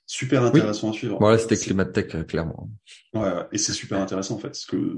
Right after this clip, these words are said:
Speaker 1: on agit sur des, des problématiques réelles, et on a, en apportant des solutions, et nous, on peut se dire qu'on est dedans et qu'on accompagne ça, qu'on a mis notre petite pierre dedans.
Speaker 2: Ah, voilà, c'est un bon exemple, parce qu'on a, au final, on a investi il y a pas longtemps, c'était en deux mille vingt. Donc, ouais, on a fait fois trois en, en neuf
Speaker 1: Ouais,
Speaker 2: mois.
Speaker 1: déjà, ouais.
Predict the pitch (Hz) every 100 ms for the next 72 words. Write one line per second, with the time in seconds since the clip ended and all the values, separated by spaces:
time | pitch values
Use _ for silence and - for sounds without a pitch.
0 | - 107 113 117 139 - 107 107 104 104
1 | 104 104 104 107 101 110 - 101 117 139
2 | 92 - _ _ _ 95 95 - 101 110
3 | 117 113 135 120 - 107 123 131 101 120
4 | 113 69 - - 98 113 123 98 95 90
5 | 127 123 - 92 104 107 107 107 131 -
6 | _ - - 78 107 110 - 101 - -
7 | 98 107 110 - - 120 151 143 113 113
8 | 120 139 156 107 110 104 104 - 101 135
9 | 143 107 92 95 - 147 101 113 127 127
10 | 107 - 101 98 107 107 110 113 110 127
11 | 90 87 101 - 120 - 120 104 95 -
12 | 98 92 95 - 139 147 - - 123 92